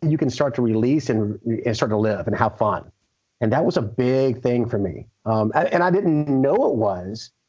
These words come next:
until after, you know, after the event, you just started kinda listening to things. And there are times that I'll actually go back on Facebook and I'll, you know, post some of those things over and over again. And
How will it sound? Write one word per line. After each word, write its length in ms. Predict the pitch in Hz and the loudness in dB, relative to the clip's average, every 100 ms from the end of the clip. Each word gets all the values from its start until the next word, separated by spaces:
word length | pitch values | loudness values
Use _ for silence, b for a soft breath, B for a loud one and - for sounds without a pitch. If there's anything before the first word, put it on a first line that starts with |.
| _ - | _ -2
until 880 | 123 117 123 127 123 120 113 - _ _ _ - | 0 0 0 0 2 0 -2 -6 _ _ _ -2
after, 720 | 117 127 123 127 120 117 113 | 2 2 0 0 0 0 -2
you 60 | 120 | 0
know, 100 | 117 | 0
after 280 | 117 127 131 | 0 0 0
the 120 | 113 | 0
event, 460 | 104 113 160 117 - | 0 0 0 -2 -2
you 100 | 113 | -2
just 100 | 110 | 0
started 220 | 135 117 | -2 0
kinda 180 | 131 107 | 0 0
listening 380 | 113 127 127 101 | 0 0 -2 -2
to 80 | |
things. 160 | 104 98 | -2 0
And 80 | 127 | 0
there 60 | |
are 40 | 190 | 0
times 260 | 196 175 143 | 0 0 0
that 160 | 139 | -2
I'll 180 | 147 143 | 0 2
actually 240 | 139 - 123 | 0 0 0
go 120 | 131 | 0
back 180 | 170 143 | 0 0
on 80 | 117 | 0
Facebook 400 | 135 127 135 120 | -2 0 -2 -2
and 100 | 120 | -2
I'll, 280 | 117 117 b b _ | -2 -2 b b _
you 60 | 123 | -2
know, 80 | |
post 380 | 117 - 135 175 | -2 0 0 0
some 120 | 139 | 0
of 60 | 117 | 0
those 160 | 104 - | 0 0
things 260 | 110 101 107 | -2 -2 -4
over 220 | 110 110 104 | -2 0 0
and 60 | 101 | 0
over 160 | 95 | -2
again. 280 | 92 92 87 | -2 -4 -4
And 100 | 82 | -6